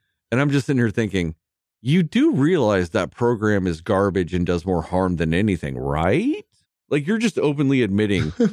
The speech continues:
Speaker 1: that she started a program that has essentially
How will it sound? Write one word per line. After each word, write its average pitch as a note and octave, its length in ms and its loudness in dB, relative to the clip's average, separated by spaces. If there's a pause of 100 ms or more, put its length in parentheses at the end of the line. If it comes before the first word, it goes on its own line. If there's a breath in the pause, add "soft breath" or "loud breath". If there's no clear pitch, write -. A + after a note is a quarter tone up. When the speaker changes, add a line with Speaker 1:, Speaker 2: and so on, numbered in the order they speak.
(100)
Speaker 1:
that C3 440 0 (720)
she D#3+ 260 0
started C#3+ 360 0
a A2 60 0
program G#2+ 480 0
that G2+ 100 0
has G2 120 -2
essentially G#2 720 -2